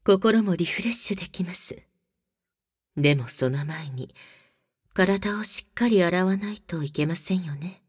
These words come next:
私に身を任せてください。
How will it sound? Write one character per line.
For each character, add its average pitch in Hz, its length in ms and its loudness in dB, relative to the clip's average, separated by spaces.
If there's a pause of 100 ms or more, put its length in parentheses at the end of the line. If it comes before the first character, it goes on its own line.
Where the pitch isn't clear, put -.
(1300)
私 139 680 -4
に 151 240 -6 (720)
身 196 200 8
を 202 80 0
任 214 280 -4
せ 233 120 -2
て - 80 -10
く 156 100 -2
だ - 80 -8
さ - 280 -4
い。 - 120 -18